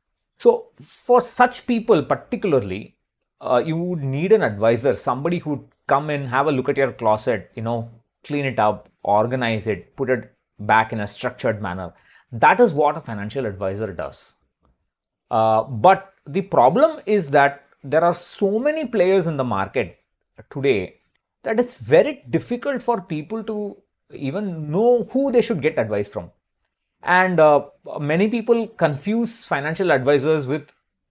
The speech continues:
people who sell products. That is, people who, uh, sell products and get a commission from the product, uh, manufacturer with our own money. The commissions are taken from our own money, but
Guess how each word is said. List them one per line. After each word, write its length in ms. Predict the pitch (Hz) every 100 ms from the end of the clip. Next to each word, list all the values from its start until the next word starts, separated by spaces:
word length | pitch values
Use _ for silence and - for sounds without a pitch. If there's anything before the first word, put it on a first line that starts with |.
| _ _ _
people 260 | 151 147 196
who 140 | 185
sell 260 | 185 - 135
products. 720 | 139 92 85 80 - - _ _ _ -
That 120 | 110
is, 100 | 117
people 320 | 117 117 147
who, 320 | 135 139 135 - _ _ -
uh, 160 | 110 110
sell 240 | 143 143
products 320 | 139 127 135
and 120 | 160 127
get 140 | 131
a 60 | 143
commission 500 | 143 127 - 190 180
from 320 | - 151 160
the 80 | 165
product, 580 | 143 113 135 139 _
uh, 300 | 120 110 101 -
manufacturer 720 | 120 110 107 117 - 147 233 - _ _ _ _ -
with 260 | 139 262
our 180 | 262 226
own 200 | 220 208
money. 240 | 147 104 -
The 120 | 113
commissions 440 | 131 151 180 226 226
are 160 | 196
taken 360 | - 180 226 240
from 560 | - _ _ - 202
our 200 | 196 185
own 200 | 190 156
money, 260 | 123 156 320
but 280 | 180 185